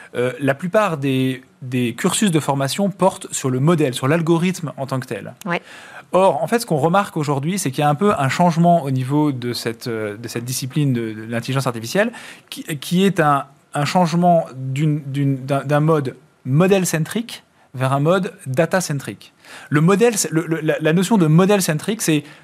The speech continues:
Speaker 1: comment j'améliore mon modèle, mon algorithme, toute chose égale par ailleurs, pour qu'il augmente sa performance.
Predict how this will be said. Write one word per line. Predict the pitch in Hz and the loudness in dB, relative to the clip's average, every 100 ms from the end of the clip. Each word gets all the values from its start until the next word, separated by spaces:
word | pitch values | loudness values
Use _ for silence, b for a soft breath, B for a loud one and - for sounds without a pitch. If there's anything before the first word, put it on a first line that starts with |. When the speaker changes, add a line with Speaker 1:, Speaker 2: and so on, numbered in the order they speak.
| _ | _
Speaker 1:
comment | 196 220 233 | 0 2 2
j'améliore | 156 180 196 175 165 143 123 | 2 0 0 0 0 0 -2
mon | 127 139 | -2 2
modèle, | 143 135 151 | 2 2 0
mon | 196 117 | -2 -6
algorithme, | 131 143 139 180 - 98 _ B B B B | 0 0 0 -2 -6 -10 _ B B B B
toute | - 240 | 0 2
chose | 226 190 | 4 4
égale | 175 156 | 4 0
par | 151 135 | -2 -4
ailleurs, | 127 135 220 - - B - | -2 -4 -4 -10 -20 B -4
pour | 226 226 | -2 0
qu'il | 170 156 | 0 2
augmente | 147 165 208 | 2 2 2
sa | 165 | 0
performance. | 170 160 143 123 98 - | -4 -4 -6 -6 -10 -16